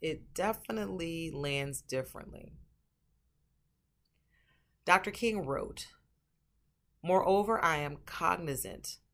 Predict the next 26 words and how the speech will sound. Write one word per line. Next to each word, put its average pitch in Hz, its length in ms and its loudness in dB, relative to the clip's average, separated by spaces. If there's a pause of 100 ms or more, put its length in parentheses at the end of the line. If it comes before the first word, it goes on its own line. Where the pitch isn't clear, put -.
(500)
of 151 200 2
the 151 220 -6
interrelatedness 151 1200 -2
of 143 180 -6
all 156 300 2
communities 139 720 -6
and 135 180 -6
states. - 680 -6 (1160)
I 165 240 8
cannot 165 440 -2
sit - 320 0
idly 147 440 0
by 135 300 2
in 135 100 -4
Atlanta 147 720 -6 (580)
and 156 160 -2
not 151 220 4
be 165 100 -2
concerned 165 680 -2
about 131 280 0
what 139 140 -2
happens 131 500 -4
in 139 140 -4
Birmingham. 120 680 -6 (1300)
Injustice 165 720 2
anywhere 151 760 0